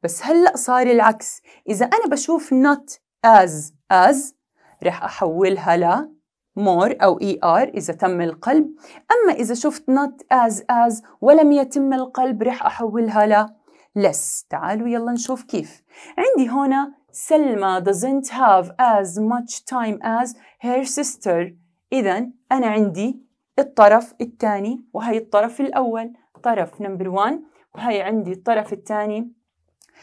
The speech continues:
number two. نزلت her sisters اللي هي سلمى sisters.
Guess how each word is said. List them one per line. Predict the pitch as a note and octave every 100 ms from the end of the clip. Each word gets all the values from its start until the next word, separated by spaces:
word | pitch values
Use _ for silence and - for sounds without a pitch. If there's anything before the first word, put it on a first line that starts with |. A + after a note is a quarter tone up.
| _ G3+
number | G#3+ G#3
two. | F#3+ - F#3 D#3 - -
نزلت | G4 F#4 D4 D4
her | A#3 G#3
sisters | - A#3 - F#3 E3+
اللي | F#3+ F#3+ A#3
هي | A#3
سلمى | G#3 C4 C4+ C4 B3+
sisters. | - A#3+ A#3+ - E3 D#3 -